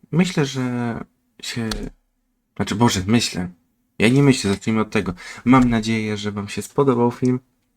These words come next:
że zostaniecie na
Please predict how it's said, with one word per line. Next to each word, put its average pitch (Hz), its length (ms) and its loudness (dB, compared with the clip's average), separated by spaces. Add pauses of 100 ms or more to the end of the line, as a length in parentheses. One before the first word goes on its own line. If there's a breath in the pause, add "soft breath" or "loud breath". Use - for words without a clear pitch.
(1000 loud breath)
że 107 840 -6 (840)
zostaniecie 190 680 2
na 123 300 0